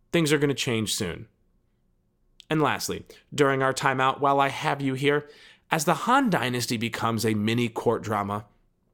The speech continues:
elsewhere in the world, history is occurring like none other.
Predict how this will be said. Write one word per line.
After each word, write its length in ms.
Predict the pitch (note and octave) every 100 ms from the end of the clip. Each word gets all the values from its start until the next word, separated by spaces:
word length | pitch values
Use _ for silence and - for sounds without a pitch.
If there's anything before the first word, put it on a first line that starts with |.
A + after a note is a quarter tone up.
| _ _ - -
elsewhere 480 | D#3 F#3+ - G#3 G3+
in 100 | G3
the 60 |
world, 560 | E3+ A#2 C3 D#3+ F3+ - _ _ _ _ _ _ _
history 400 | G#3+ A3 G#3 G#3
is 100 | D#3
occurring 580 | D3+ - D#3 D#3 D3+ A2+
like 320 | - C3+ C3 C3
none 220 | B2 B2
other. 340 | A#2 G2+ -